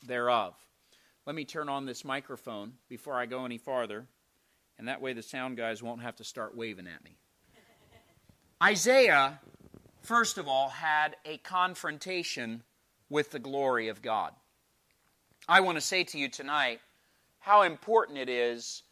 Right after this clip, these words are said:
that you and I would come face to face with the glorious God of the Bible. It says here in verse one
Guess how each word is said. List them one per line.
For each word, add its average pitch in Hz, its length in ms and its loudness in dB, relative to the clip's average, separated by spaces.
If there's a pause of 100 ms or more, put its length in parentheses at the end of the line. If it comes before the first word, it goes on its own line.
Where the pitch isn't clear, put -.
(400)
that 151 200 2
you 220 240 0
and 185 80 0
I 139 240 4
would 139 240 -4
come 160 240 -2
face 190 440 -4
to 185 120 -8
face 117 680 -6 (400)
with 147 220 -2
the 143 80 -8
glorious 151 760 0
God 120 540 4 (120)
of 113 140 -10
the 120 80 -10
Bible. 98 420 -6 (1600)
It 170 120 -4
says 175 360 6
here 143 180 2
in 127 120 2
verse 143 280 2
one 143 480 2